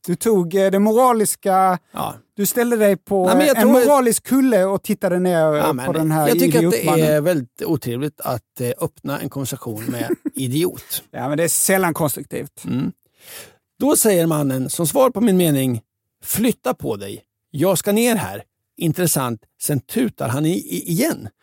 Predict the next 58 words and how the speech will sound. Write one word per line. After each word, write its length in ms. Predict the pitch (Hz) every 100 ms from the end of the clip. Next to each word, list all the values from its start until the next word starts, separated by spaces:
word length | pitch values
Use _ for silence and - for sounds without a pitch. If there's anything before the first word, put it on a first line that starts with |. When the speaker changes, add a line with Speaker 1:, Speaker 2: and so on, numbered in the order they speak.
| - -
Speaker 2:
Det 80 | 180
är 20 |
ju 40 | 208
lite 200 | 240 220
kul 180 | 226
för 100 | 143
han 120 | 196 185
står 300 | - 175 180
ju 100 | 277
inte 180 | 220
vid 160 | 180 202
nerfarten. 560 | 202 180 214 240 135 131
Han 120 | 175
står 220 | 196 170
ju 120 | 170
bredvid 600 | 160 123 285 277 156 247
nerfarten 580 | 294 247 - 135 - 143
och 140 | -
tutar 340 | - 220 - 175
in 180 | 175 180
i 40 |
väggen 440 | 180 247 165 135
och 160 | - 135
säger 200 | 151 143
till 120 | -
mig, 220 | 143 131 - -
"Flytta 300 | - 180 156
på 180 | 160 165
dig, 120 | 151
jag 120 | 139
ska 120 | -
ner 220 | 143 233
här." 200 | 214 147 123 - - - - - 247
<laughs> 200 | 113 110
Speaker 1:
Just 380 | 120 135 135 -
det. 160 | 135 104 - -
Speaker 2:
Ja. 140 | 120 - -
Speaker 1:
Hmm, 640 | 294 320 302 233 190 160 160
och 80 | 185
då 100 | 233
vill 160 | 254
man 120 | 240
ju 80 | 233
ha 180 | 214 262
något 160 | 247 -
slagkraftigt 1000 | - 196 247 262 190 226 214 - 185 -
att 100 | 180
säga 220 | 185 180
tillbaks 560 | - 165 208 262 - -
till 140 | 190
den 160 | 170 165
här 220 | 160 165
idiotmannen. 840 | 127 143 147 147 - 127 156 160 143
Speaker 2:
Ja, 180 | 139 -
det 60 | 147
hade 240 | 175 156
jag 80 | 160
inte. 320 | 139 123